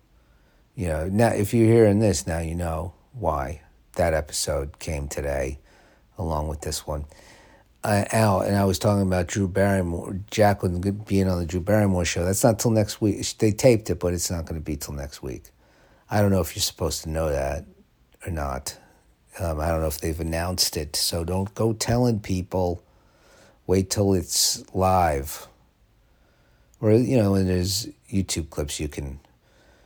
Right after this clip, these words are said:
send to people. <sighs> Sorry. Um,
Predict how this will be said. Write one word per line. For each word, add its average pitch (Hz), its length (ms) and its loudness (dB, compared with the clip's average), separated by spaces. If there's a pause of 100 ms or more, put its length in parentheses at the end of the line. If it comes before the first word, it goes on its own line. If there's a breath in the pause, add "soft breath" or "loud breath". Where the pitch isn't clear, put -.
(140 soft breath)
send 82 440 -4
to - 60 -12
people. 73 500 -6 (1400 loud breath)
<sighs> 226 180 8 (140)
Sorry. 175 600 12 (2000 loud breath)
Um, 113 540 2